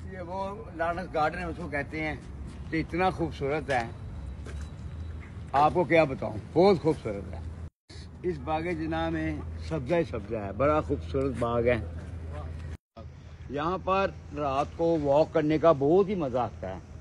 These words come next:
बड़ा enjoy होता है, बड़ा मज़ा होता है। तो मैं family के साथ आया हूँ, बहुत ही मज़ा आ रहा है, बहुत enjoy कर रहा हूँ।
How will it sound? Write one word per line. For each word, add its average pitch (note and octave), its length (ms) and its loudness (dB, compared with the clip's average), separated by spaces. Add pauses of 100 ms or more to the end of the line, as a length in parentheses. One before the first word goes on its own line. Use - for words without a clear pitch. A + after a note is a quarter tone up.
(640)
बड़ा E3+ 220 8
enjoy D#3+ 360 10
होता E3 280 8
है, D3+ 180 6
बड़ा D3 220 6
मज़ा D3+ 240 6
होता C#3 300 4
है। - 220 -10 (1400)
तो C3+ 100 -2 (540)
मैं F3+ 140 10
family E3+ 380 6
के F#3 100 8
साथ D#3+ 280 6
आया D3 260 10
हूँ, F3 160 8
बहुत D3+ 260 8
ही A3 60 4
मज़ा E3 280 6
आ B2+ 120 8
रहा A#2 120 4
है, A2+ 160 4 (420)
बहुत G#3+ 200 2
enjoy E3+ 340 8
कर D#3+ 200 4
रहा D3 120 4
हूँ। D3 160 0